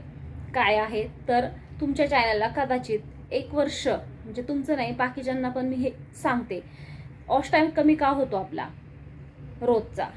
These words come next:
तर त्याच्या मागे एक कारण आहे. जर तुमच्या चॅनलला एक वर्ष कंप्लीट झालं तर तुमचा वॉच टाइम हा नंतर पुढच्या दिवसापासून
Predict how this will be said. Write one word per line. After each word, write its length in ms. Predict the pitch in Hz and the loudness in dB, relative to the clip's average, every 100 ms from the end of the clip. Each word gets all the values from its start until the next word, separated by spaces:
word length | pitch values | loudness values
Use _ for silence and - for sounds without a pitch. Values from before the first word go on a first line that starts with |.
| - - - - | -14 -16 -4 2
तर 200 | 226 175 - - | 4 2 -4 -8
त्याच्या 280 | 247 240 285 | -4 -2 0
मागे 240 | 277 269 277 | 2 4 4
एक 360 | - 285 - | 4 2 4
कारण 320 | 254 220 214 | 4 4 4
आहे. 340 | 202 208 190 - | 0 0 -2 -2
जर 240 | 247 285 | 2 2
तुमच्या 340 | 320 285 302 294 | 4 2 2 2
चॅनलला 420 | 254 226 208 220 | 2 2 4 2
एक 320 | - 262 240 | 2 -2 0
वर्ष 240 | 247 247 | 0 0
कंप्लीट 440 | 277 240 240 220 220 | -2 -4 -4 -2 -2
झालं 400 | - 233 226 175 - - - - - | -4 -2 -2 -2 -4 -10 -10 -10 0
तर 180 | 277 240 - | 4 4 4
तुमचा 420 | 262 240 254 233 | 2 2 2 2
वॉच 240 | 233 233 - | 2 0 2
टाइम 200 | 233 233 | 0 2
हा 180 | 240 240 | 0 2
नंतर 460 | 247 247 240 202 311 - - | 4 4 2 0 -2 -6 -4
पुढच्या 380 | 320 277 - 285 | -2 0 2 2
दिवसापासून 840 | 262 262 247 247 220 220 226 214 | 2 0 0 0 2 0 0 -2